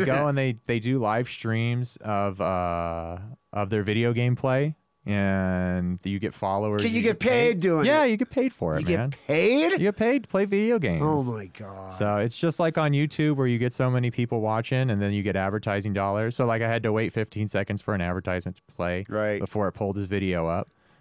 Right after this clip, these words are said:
Speaker 1: And so, yeah, he'll get, uh, hopefully he gets money for that. I don't know if they're throwing ads on it before he's getting paid or not.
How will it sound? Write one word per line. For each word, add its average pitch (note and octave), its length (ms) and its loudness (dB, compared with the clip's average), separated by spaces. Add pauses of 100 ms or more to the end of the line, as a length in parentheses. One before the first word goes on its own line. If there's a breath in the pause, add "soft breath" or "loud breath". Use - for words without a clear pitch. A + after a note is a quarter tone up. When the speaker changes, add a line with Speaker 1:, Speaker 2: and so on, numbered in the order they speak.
Speaker 1:
And G2+ 100 -2
so, D3 80 0
yeah, D#3+ 200 0
he'll A2+ 120 0
get, A#2+ 320 -4
uh, F#2+ 220 -4
hopefully G#2+ 280 -2
he G#2 80 2
gets G#2+ 180 -2
money G#2+ 220 0
for A2+ 140 0
that. A2+ 320 0
I G#2+ 80 0
don't A2 100 2
know A2 120 2
if - 80 -4
they're G#2 220 0
throwing G#2 380 0
ads G#2 260 -2
on G#2 120 0
it F2 100 -2
before G#2 280 -4
he's G2 100 -4
getting F2 160 -6
paid G2+ 260 -2
or G#2 60 -4
not. G#2+ 340 -4